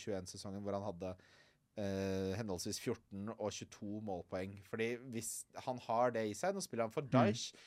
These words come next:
Speaker 1: og vi så litt på hvordan Burnley gjorde det i de beste sesongene, sånn spissmessig. Det er jo en klassisk fire fire to. Det er mulig det blir en litt annen approach nå, hvor ikke, eh, overlevelse er det a-, absolutt øverste prioriteten, men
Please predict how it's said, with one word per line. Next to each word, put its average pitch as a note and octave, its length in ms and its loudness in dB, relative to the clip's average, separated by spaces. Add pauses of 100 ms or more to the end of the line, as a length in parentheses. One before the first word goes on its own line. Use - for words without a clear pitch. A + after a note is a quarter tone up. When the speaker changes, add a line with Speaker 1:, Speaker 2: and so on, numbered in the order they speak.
(220)
Speaker 1:
og C#3 80 -8
vi D#3 60 4
så E3 180 2
litt F#3 140 0
på F3 80 -4
hvordan C#3+ 320 4
Burnley A2 400 2
gjorde G#2 240 2
det A2 80 2
i B2 80 0
de C3 80 -4
beste B2 320 -6
sesongene, G#2+ 560 -2
sånn A#2+ 160 -6
spissmessig. - 580 -6
Det C#3+ 60 4
er A2+ 80 6
jo C3 80 -2
en - 80 -14
klassisk G#2 320 -4
fire G2+ 240 2
fire G2+ 160 0
to. F#3+ 260 0
Det D#3 140 6
er C3+ 60 4
mulig A#2 180 -2
det C3+ 100 -2
blir B2 120 2
en A2+ 100 -2
litt A2 100 -6
annen G#2 220 -4
approach F#2+ 420 -8
nå, G2 160 -2
hvor G#2+ 140 -2
ikke, G2 320 -4 (500)
eh, G#2+ 240 2
overlevelse F#2 720 0
er A#2 180 4
det G2 800 2
a-, - 220 -4
absolutt - 400 -10
øverste G2 400 -2
prioriteten, G2+ 520 -4
men A#2 200 0